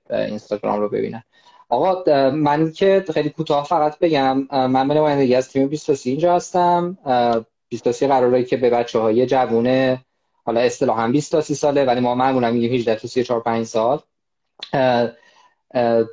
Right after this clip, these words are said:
در واقع با اونا بیشتر سر و کار داره واسه اینکه چی بشه که خلاصه بتونن تو این دوره تجربه دوران گذار خوبی از دوران نوجوانی و بعد،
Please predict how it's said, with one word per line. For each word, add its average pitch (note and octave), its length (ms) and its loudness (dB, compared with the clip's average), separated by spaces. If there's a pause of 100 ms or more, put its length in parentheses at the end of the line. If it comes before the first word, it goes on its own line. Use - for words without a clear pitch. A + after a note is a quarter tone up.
(160)
در A#2+ 260 2
واقع A#2+ 520 2
با C#3 140 0
اونا C3+ 300 2
بیشتر D3+ 320 0
سر B2+ 180 0
و A#2+ 40 0
کار A#2+ 260 0
داره A#2+ 360 2
واسه A#2+ 260 -2
اینکه C3 560 0
چی - 180 0
بشه C#3+ 260 2
که D#3 120 -4
خلاصه C#3+ 380 -2
بتونن D3 380 0
تو D3 120 -4
این C3 120 2
دوره C3 340 2
تجربه C#3 840 0
دوران B2+ 400 0
گذار B2+ 340 2
خوبی C3+ 360 -2
از C3+ 180 0
دوران A#2 340 2
نوجوانی B2 680 0
و C3+ 180 2
بعد، A#2 340 0